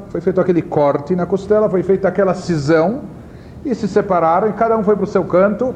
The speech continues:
e cada um ficou <coughs> com a sua alma, cada um ficou com a sua cabeça, com, com a sua personalidade,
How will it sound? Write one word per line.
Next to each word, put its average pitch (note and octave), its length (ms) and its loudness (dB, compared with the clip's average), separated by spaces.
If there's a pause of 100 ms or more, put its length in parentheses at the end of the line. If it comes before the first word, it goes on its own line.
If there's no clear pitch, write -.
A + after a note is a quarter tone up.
(220)
e E3 80 -6
cada G#3+ 240 2
um A3 80 2
ficou - 600 0 (200)
<coughs> - 200 -16
com G3 160 0
a F3 60 2
sua G3 340 0
alma, G3 800 0
cada G3+ 240 2
um G#3+ 80 2
ficou G3 260 0
com F#3+ 120 0
a E3+ 40 0
sua G3 260 2
cabeça, G#3+ 540 0
com, D#3+ 600 -6
com - 80 -4
a A3 60 -2
sua G3 180 -2
personalidade, G3+ 840 0